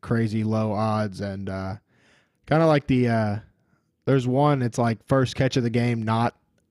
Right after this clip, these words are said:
a first down or something. I kinda like that one. I feel like it's gonna be, like, a little check down to Kelce, just get, like, three or four yards, get, get into the, uh, the mix of the game. So definitely think Kelce will be crazy involved. Um, barring injury, you would think he's gonna get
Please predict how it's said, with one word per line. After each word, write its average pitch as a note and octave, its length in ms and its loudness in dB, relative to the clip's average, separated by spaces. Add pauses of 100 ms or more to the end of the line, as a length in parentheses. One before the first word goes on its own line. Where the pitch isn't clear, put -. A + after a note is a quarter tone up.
(340)
a A#2 80 0
first A#2+ 320 0
down A2+ 340 2
or A2+ 60 2
something. A#2+ 500 0
I A#2+ 60 -4
kinda B2 180 0
like A2+ 160 0
that G#2+ 140 2
one. A2+ 180 0
I A2 60 -4
feel B2 160 0
like A2+ 100 2
it's G#2 100 -4
gonna A#2 120 0
be, A2+ 100 2
like, A2 100 0
a G#2 40 0
little G#2+ 160 2
check A2 200 0
down A2 140 0
to G#2 60 -4
Kelce, G#2+ 340 -2
just - 160 -10
get, G#2+ 140 0
like, G#2 180 -2
three G#2+ 160 2
or G#2 60 2
four G#2+ 160 2
yards, G#2 280 -2
get, A#2 240 -6 (440)
get C#3 160 2
into C#3 260 0
the, B2+ 180 4
uh, A#2+ 260 2
the A#2+ 100 0
mix C3+ 240 0
of C3 80 0
the B2 60 -2
game. A#2+ 380 0
So G#2 280 -12 (680)
definitely D#3 300 4
think C#3+ 80 0
Kelce D3 320 2
will C#3+ 160 2
be C3+ 320 0 (500)
crazy C#3 340 2
involved. C3+ 540 4
Um, G#2+ 380 -4 (640)
barring B2+ 300 4
injury, A#2+ 460 2 (200)
you G#2+ 80 0
would G#2+ 100 -2
think A2 200 -4
he's G#2+ 120 -4
gonna G#2 140 -8
get G#2 240 -2